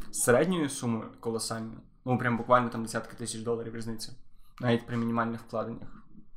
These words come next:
Ну, знову ж таки, я не хочу, ну, це звучить, ніби я продаю якийсь цей майндсет. Просто це те, що вразило мене, наскільки чим швидше ти при-, починаєш привчати себе відкладати,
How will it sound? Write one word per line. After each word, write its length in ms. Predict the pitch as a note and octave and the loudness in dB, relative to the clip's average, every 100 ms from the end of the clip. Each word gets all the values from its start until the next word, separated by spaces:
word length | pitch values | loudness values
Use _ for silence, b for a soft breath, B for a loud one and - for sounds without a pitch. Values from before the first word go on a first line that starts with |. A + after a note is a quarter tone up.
| - - | -12 2
Ну, 80 | C3+ | 6
знову 140 | C3+ | 6
ж 60 | - | 6
таки, 100 | B2+ | 2
я 40 | |
не 60 | B2 | 2
хочу, 240 | C#3+ - A#2+ C3 | 0 -4 -6 0
ну, 180 | B2 | 0
це 100 | A2 | 0
звучить, 260 | A2+ G#2+ A#2 | -4 -4 -4
ніби 160 | A#2+ A2+ | 2 2
я 80 | |
продаю 440 | A2+ - A2+ A2+ D3+ | 2 -2 -4 2 0
якийсь 240 | - A#2+ - | 0 -2 -2
цей 100 | A#2+ | -2
майндсет. 420 | A#2 A2+ - A2+ B B B B | -2 -4 -8 -10 B B B B
Просто 240 | A#2 A#2 - | 4 4 6
це 60 | G#2 | 8
те, 100 | A#2+ | 8
що 120 | A#2+ | 2
вразило 380 | A2 A#2+ A2+ A#2 | 8 8 8 0
мене, 220 | A#2 A#2+ | 0 0
наскільки 480 | A2+ A2 A#2+ A2+ A#2+ - B B B | 0 -4 -8 -4 -4 -4 B B B
чим 220 | - C3 | 2 4
швидше 420 | B2 B2+ C3+ C3+ C3 | 4 2 0 0 -4
ти 80 | - - - | -6 -12 -4
при-, 140 | A#2+ | -4
починаєш 460 | A#2+ - B2 A#2+ - | -4 -2 0 0 -2
привчати 560 | A#2+ A#2 - A#2+ A2+ | -4 0 4 4 4
себе 440 | A2+ A#2 A#2+ A#2+ A#2 B B B B - | 2 6 8 8 6 B B B B 0
відкладати, 840 | A#2 - A#2 A2 D#3+ F3 E3 D3+ | 0 4 6 12 12 12 2 0